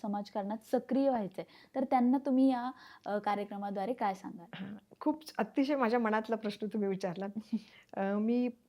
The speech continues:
Speaker 2: सर्वप्रथम मी दोन हजार तेरा मला राष्ट्रीय समाज पक्षामध्ये मी प्रवेश केला आणि हा प्रवेश करत असताना हेच मुद्दाम, अ, ध्येय माझ्यापुढे होतं की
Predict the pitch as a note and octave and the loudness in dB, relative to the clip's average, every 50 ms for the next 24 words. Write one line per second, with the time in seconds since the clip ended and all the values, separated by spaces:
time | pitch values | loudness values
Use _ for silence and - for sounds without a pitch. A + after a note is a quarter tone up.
0 | - - - A3+ G3+ G3+ G3+ G#3+ G3+ G#3 G#3+ G#3 G#3 G#3 G#3+ G#3+ - - F#3+ F3+ | -16 -8 -2 0 0 0 0 -2 -4 -4 -4 -4 -2 -2 -2 -4 -4 -4 -4 -4
1 | G3 G3 G#3 G#3 G3 G3+ G3+ G3+ G#3 F#3+ G3 F#3 F#3+ F#3 - F#3+ F#3+ - - - | -2 -2 -2 -2 -2 -2 -2 0 -2 -2 -2 -2 -4 -4 -6 -6 -6 -8 -6 -4
2 | G3 F#3+ F#3 - - A3 G#3 - G#3 F#3+ G3 F#3+ - G3 - - - F#3+ F#3 F3+ | -2 -2 -2 -2 -2 -2 -2 -2 -4 -6 -6 -6 -8 -10 -8 -6 -6 -4 -4 -2
3 | F#3+ F#3 F#3 F#3 F#3 - - - - G#3+ G3+ - G3+ F#3 F3 E3+ - - F3+ F3+ | -2 -4 -4 -4 -6 -6 -10 -14 -14 -10 -4 -2 -2 -2 -2 -4 -6 -8 -8 -8
4 | G#3 A#3 _ _ _ _ - - - - - - - A#3+ A#3 B3+ C4+ C4+ B3 A#3 | -8 -10 _ _ _ _ -20 -20 -20 -20 -12 -6 -2 0 0 0 2 4 4 6
5 | A#3+ A#3+ - - B3 A#3+ - A#3 A3+ - A#3+ B3+ B3 A3 B3 B3+ B3+ - - - | 4 4 4 0 0 0 0 -2 -2 -2 -2 -2 2 4 2 2 2 0 -6 -4
6 | A3 A3 G#3 G3+ F#3+ A3+ A#3 A#3 A#3 A3+ A#3 - G#3 G3 G3 G3 F#3+ G#3 A3 A3 | -2 0 0 2 2 0 0 0 -2 -4 -4 -4 -4 -2 -2 0 2 2 2 2
7 | A3 G#3+ F#3+ F#3 F#3+ F#3 G#3 G3 G3 F#3 F#3 F3 - F#3 F#3 - | 2 0 -2 -2 -2 -2 -2 -2 -2 -2 -4 -4 -6 -8 -6 -6